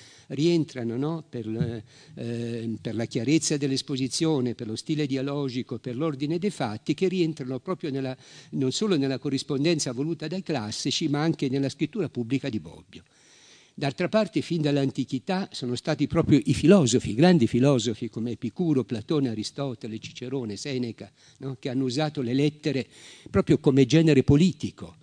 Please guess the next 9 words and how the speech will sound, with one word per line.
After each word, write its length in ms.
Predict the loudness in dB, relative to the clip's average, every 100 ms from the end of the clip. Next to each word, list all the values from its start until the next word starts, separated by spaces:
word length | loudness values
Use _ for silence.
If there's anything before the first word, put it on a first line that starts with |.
| _ -20 _
filosofico, 720 | -6 0 0 0 -2 -4 -2
morale, 500 | -2 -2 -2 -2 -6
scientifico, 800 | -6 -6 -6 -4 -6 -4 -8 -8
per 160 | -10 -10
far 200 | -8 -8
conoscere 460 | -4 -2 -2 -4
il 80 | -6
loro 220 | -4 -6
pensiero 640 | -6 -8 -6 -6 -6 -8